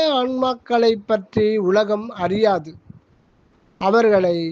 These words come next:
இருளில் இருப்பவர்களாக கருதுகின்றது இவ்வுலகு. அதே சமயம் புற ஆன்ம கோடிகளை தேக சம்பந்திகளாய் காண முடிகின்றது. இவர்களே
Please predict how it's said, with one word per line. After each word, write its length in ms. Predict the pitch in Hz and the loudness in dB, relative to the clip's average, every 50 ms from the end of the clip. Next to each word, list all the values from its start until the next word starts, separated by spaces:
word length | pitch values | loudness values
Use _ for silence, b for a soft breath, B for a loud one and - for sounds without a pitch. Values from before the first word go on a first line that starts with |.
| 170 185 _ _ _ _ _ _ _ _ _ _ - | -10 -14 _ _ _ _ _ _ _ _ _ _ -2
இருளில் 500 | 160 180 208 233 269 285 294 302 294 294 | 2 2 4 4 4 2 2 2 2 2
இருப்பவர்களாக 1040 | 269 240 240 226 220 - 233 220 220 214 220 214 214 208 202 202 202 196 185 202 196 190 | 2 0 0 -2 -2 -2 0 2 2 2 2 0 2 2 2 0 0 -2 -4 -6 -8 -8
கருதுகின்றது 880 | _ - 170 165 180 180 202 196 185 180 175 165 170 165 160 160 202 226 247 226 _ _ _ - - - _ _ - | _ -6 -4 -4 -4 -2 -2 -2 -2 -2 -4 -2 -2 -4 -2 -2 -2 -4 -4 -8 _ _ _ -20 -20 -20 _ _ 0
இவ்வுலகு. 640 | 180 190 202 185 160 147 156 180 190 180 160 147 143 - _ _ _ _ _ _ _ _ _ _ _ _ | 2 2 2 2 2 0 2 2 0 0 -2 -10 -12 -14 _ _ _ _ _ _ _ _ _ _ _ _
அதே 300 | - 156 156 185 214 226 254 269 285 | -6 -2 2 4 4 6 6 4 2
சமயம் 520 | 277 220 214 185 180 202 220 220 208 175 147 147 _ _ _ _ _ _ _ _ _ _ _ _ | 0 -4 -6 -4 -4 -4 -4 -4 -8 -8 -10 -14 _ _ _ _ _ _ _ _ _ _ _ _
புற 200 | - 220 254 277 302 302 311 294 | 2 4 6 6 4 4 2 0
ஆன்ம 420 | 254 214 214 226 254 254 254 254 240 | 0 0 0 -2 -4 -6 -6 -6 -6
கோடிகளை 640 | 220 190 196 208 208 226 226 202 196 190 202 214 208 180 156 - _ _ _ _ _ _ _ _ _ _ _ _ | -4 -2 -2 0 0 0 0 2 2 2 2 0 0 -2 -6 -10 _ _ _ _ _ _ _ _ _ _ _ _
தேக 480 | - 143 147 190 226 262 277 277 285 285 247 | -16 -2 0 2 4 4 4 4 2 0 0
சம்பந்திகளாய் 1120 | - - 196 196 214 233 233 233 233 226 220 220 220 214 208 202 202 202 202 202 202 202 220 _ - _ _ _ _ _ | -2 -4 -4 -4 -2 -2 -2 -2 -2 -2 0 0 2 2 2 2 2 2 2 0 -2 -6 -10 _ -20 _ _ _ _ _
காண 220 | - 190 208 220 226 233 | -2 0 0 0 0 0
முடிகின்றது. 680 | 220 208 196 190 185 180 180 175 165 165 156 143 143 139 147 _ _ - - - - - - - | 0 0 0 0 0 0 -2 -2 -2 -4 -6 -6 -8 -14 -16 _ _ -20 -20 -20 -20 -20 -20 -10
இவர்களே 600 | - 151 165 190 208 208 202 196 185 180 180 175 | -4 0 2 2 4 4 2 2 2 2 0 0